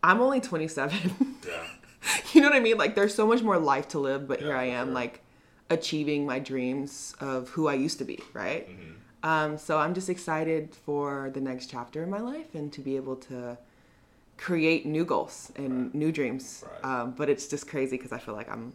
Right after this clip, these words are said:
Speaker 1: living the dream now, so.
Speaker 2: Yeah. You know, like we always say, like, "Oh, what the hell we gonna do? What, what
Speaker 1: <laughs>
Speaker 2: am I
Speaker 1: Yeah.
Speaker 2: gonna do in, in thirty years?" Well,
Speaker 1: This. <laughs>
Speaker 2: yes.
Speaker 1: We'll literally be doing
Speaker 2: Yeah,
Speaker 1: we'll
Speaker 2: like
Speaker 1: be in Binge in Washington, uh, recording a podcast.
Speaker 2: Yeah, exactly.
Speaker 1: <laughs>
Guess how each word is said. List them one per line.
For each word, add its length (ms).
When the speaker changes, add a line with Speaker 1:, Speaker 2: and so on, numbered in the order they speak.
Speaker 1:
living 240
the 60
dream 200
now, 180
so. 160
Speaker 2:
Yeah. 60
You 60
know, 160
like 200
we 60
always 220
say, 120
like, 200
"Oh, 180
what 100
the 80
hell 120
we 100
gonna 220
do? 400
What, 200
what 140
Speaker 1:
<laughs> 20
Speaker 2:
am 60
I 80
Speaker 1:
Yeah. 200
Speaker 2:
gonna 60
do 180
in, 80
in 60
thirty 180
years?" 380
Well, 300
Speaker 1:
This. 320
<laughs> 340
Speaker 2:
yes. 720
Speaker 1:
We'll 200
literally 240
be 120
doing 240
Speaker 2:
Yeah, 280
Speaker 1:
we'll 120
Speaker 2:
like 60
Speaker 1:
be 140
in 340
Binge 280
in 80
Washington, 600
uh, 440
recording 340
a 40
podcast. 260
Speaker 2:
Yeah, 80
exactly. 840
Speaker 1:
<laughs> 40